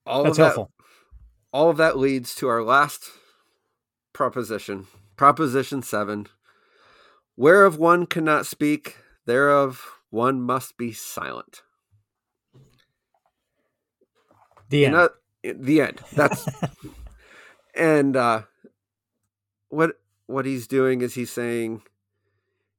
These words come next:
Speaker 1: if it, if it's something that can be shown, where meaning can only be shown, don't try to, don't try to make it scientific. Don't try and make it something that can be said.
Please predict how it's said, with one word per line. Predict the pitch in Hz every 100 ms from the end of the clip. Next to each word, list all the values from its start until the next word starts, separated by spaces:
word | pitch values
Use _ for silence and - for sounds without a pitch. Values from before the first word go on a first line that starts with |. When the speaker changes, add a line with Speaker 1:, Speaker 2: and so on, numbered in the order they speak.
| _ _ _ _ _ _
Speaker 1:
if | 143 139
it, | - 135
if | 143 139
it's | 131
something | - 165 185 160
that | 143
can | - 127
be | 131
shown, | - 147 139 147 151 156 - _ _ _ _ _ _ _ _
where | - 117
meaning | 123 143 143
can | 147
only | 135 139
be | 135 123
shown, | - 151 143 139 - - - _ _ _ _ _ -
don't | 139 139
try | - 135 123
to, | 120 _ _ _ _ _
don't | 151 196
try | - 202
to | 190
make | 139 156 -
it | -
scientific. | - 104 92 98 - 113 -
Don't | 175 143
try | - 180
and | 147
make | 160
it | 131
something | - 139 139 135
that | 123
can | - 120
be | 127
said. | 117 - 180 143 101